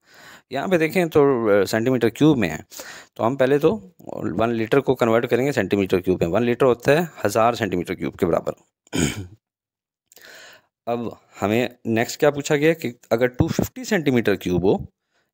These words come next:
यानी कि how many number of moles of sodium hydroxide will be present in two fifty centimeter cube of the solution। अगर हमने हज़ार सेंटीमीटर क्यूब से कम करके टू फिफ्टी सेंटीमीटर क्यूब कर दिया है,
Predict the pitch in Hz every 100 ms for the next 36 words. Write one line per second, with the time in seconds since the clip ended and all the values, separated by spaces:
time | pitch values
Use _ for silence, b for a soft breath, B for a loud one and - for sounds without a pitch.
0 | - 101 131 139 156 113 143 151 147 143
1 | - _ 107 107 120 131 117 104 113 123
2 | - - 101 117 101 90 107 - 101 117
3 | - b b b b 110 113 127 110 110
4 | 165 - 147 - 151 - - 170 147 117
5 | 175 165 151 120 92 87 - 78 73 -
6 | - _ B B _ _ _ _ _ _
7 | _ - 120 160 139 139 127 95 104 147
8 | 135 127 120 123 113 110 113 117 107 120
9 | 117 - 139 - 117 104 - 151 156 131
10 | 113 101 95 92 95 80 92 92 123